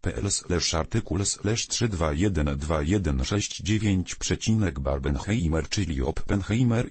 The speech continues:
i Barbie w kinach. H T T P S dwukropek slash slash Aurora Films.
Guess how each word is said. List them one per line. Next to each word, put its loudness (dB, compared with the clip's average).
i -2
Barbie 0
w 2
kinach. 2
H -6
T -4
T -2
P -4
S -2
dwukropek -2
slash -2
slash -2
Aurora 0
Films. -6